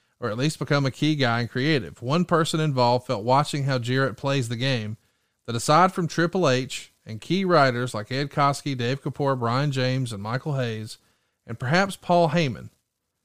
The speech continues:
that he'll be the most influential guy there before long. Jarrett is known for being very charming as far as if you work with him, and he has the ability to very quickly make you feel like he's a friend.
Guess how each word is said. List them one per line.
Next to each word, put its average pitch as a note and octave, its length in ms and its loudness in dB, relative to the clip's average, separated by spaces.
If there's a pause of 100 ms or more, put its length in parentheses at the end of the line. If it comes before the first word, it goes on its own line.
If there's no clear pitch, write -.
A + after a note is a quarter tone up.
(640)
that A2+ 160 -6
he'll F#3+ 180 2
be E3 180 4
the C3+ 180 0
most D#3+ 340 2
influential D#3+ 800 0
guy C#3 260 2
there A#2 360 -2
before A#2+ 380 -4
long. G2+ 300 -8 (720)
Jarrett C#3 380 2
is B2+ 140 -2
known D#3 320 4
for D3 120 -10
being C3+ 300 0
very F3+ 300 0
charming D3+ 540 2
as G2+ 100 -10
far C3 300 0
as A2+ 280 -4
if B2+ 220 -6
you A#2+ 100 -6
work E3+ 300 2
with A#2 160 -2
him, A#2+ 180 -4 (640)
and G#2 100 -12
he G#2 60 -8
has D3 280 -2
the F3+ 120 4
ability D3 560 2
to A#2 260 -6
very C3 300 -2
quickly D#3 420 0
make B2+ 300 -2
you C3+ 80 -2
feel D#3+ 220 -2
like A#2+ 160 -2
he's B2 240 -4
a B2+ 40 -6
friend. C#3+ 460 -2